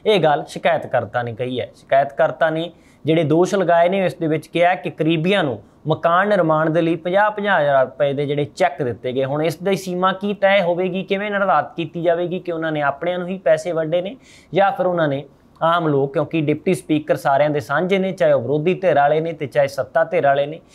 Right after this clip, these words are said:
ਇਸ ਕਰਕੇ ਕੀ ਉਹਨਾਂ ਨੇ ਚੈੱਕ ਆਪਣੇ ਆਪਣੇ ਥਾਂ ਤੇ ਵੰਡੇ ਨੇ। ਹੁਣ ਇਸ ਦੇ ਬਾਰੇ ਜੈ ਕਿਸ਼ਨ ਰੋੜੀ ਇਸ ਮਸਲੇ ਦੇ ਵਿੱਚ ਮੁੱਖ ਮੰਤਰੀ ਭਗਵੰਤ ਮਾਨ ਨੂੰ ਜਾਂ ਫਿਰ ਜਿਹੜਾ ਵੀ ਇਸ ਦੇ ਉੱਤੇ ਜਵਾਬ ਮੰਗੇਗਾ ਉਸ ਨੂੰ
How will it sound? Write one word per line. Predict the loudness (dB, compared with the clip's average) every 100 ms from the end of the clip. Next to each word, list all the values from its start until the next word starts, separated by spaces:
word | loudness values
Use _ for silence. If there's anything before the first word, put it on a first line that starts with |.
| -20 -4
ਇਸ | -4 0
ਕਰਕੇ | -2 -2 -4
ਕੀ | -4 -4
ਉਹਨਾਂ | -2 -2
ਨੇ | -4 -10 _ _ _
ਚੈੱਕ | 0 2 0
ਆਪਣੇ | 0 -2
ਆਪਣੇ | -6 -6 -8
ਥਾਂ | -6 -6
ਤੇ | -8
ਵੰਡੇ | -12 -12 -12
ਨੇ। | -14
ਹੁਣ | -16 -8
ਇਸ | -8 -2
ਦੇ | 0
ਬਾਰੇ | 2 2 0 -2 -14 _ _
ਜੈ | 0 2 2
ਕਿਸ਼ਨ | -2 -4 -4 -6 -12 _ _ -6
ਰੋੜੀ | 0 2 2 0 -4 -12 _ -2
ਇਸ | -2 0
ਮਸਲੇ | -2 0 0
ਦੇ | 2
ਵਿੱਚ | 0 -2
ਮੁੱਖ | -4 -4 -4
ਮੰਤਰੀ | -6 -4 -6
ਭਗਵੰਤ | -4 0 0 -2 -2
ਮਾਨ | 0 0
ਨੂੰ | -4 -10 _ _ -10
ਜਾਂ | 0 0 2
ਫਿਰ | -2
ਜਿਹੜਾ | 0 2 2
ਵੀ | 2 -2
ਇਸ | -4
ਦੇ | -8
ਉੱਤੇ | -4 -4
ਜਵਾਬ | 2 2 2
ਮੰਗੇਗਾ | 0 -2 0 2 2
ਉਸ | 0 -8
ਨੂੰ | -10